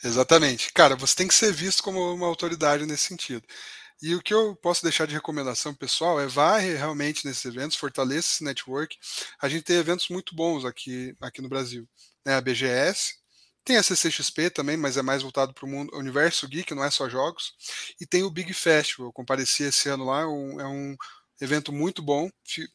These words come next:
é, sempre em julho ou agosto, se não me engano, em São Paulo. E é um pouquinho menor que o, que a B G S, mas eles têm, é, é totalmente voltado pra negócio. Então você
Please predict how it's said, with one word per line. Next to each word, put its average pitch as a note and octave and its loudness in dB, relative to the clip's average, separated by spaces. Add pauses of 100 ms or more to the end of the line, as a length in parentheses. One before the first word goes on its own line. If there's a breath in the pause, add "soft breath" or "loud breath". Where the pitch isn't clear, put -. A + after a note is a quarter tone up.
(120)
é, C3 2
sempre E3 0
em D3+ -2
julho D3 -4
ou C#3 0
agosto, C3+ -4
se - -4
não B2+ -6
me B2 -6
engano, C#3 0
em C3+ -6
São B2+ -4
Paulo. C#3 2 (800 loud breath)
E F3+ 4
é F3+ 8
um F#3+ 8
pouquinho G#3 2
menor G3 6
que - -2
o, F3+ 0
que - 0
a E3 4
B D3+ 2
G C#3+ 2
S, C#3+ 6 (680 soft breath)
mas E3 8
eles F3+ 6
têm, F3+ 4
é, D#3 0
é D#3+ 0
totalmente G3 -2
voltado D#3 0
pra D#3 -4
negócio. C3+ -2
Então D3 -6
você D#3+ 0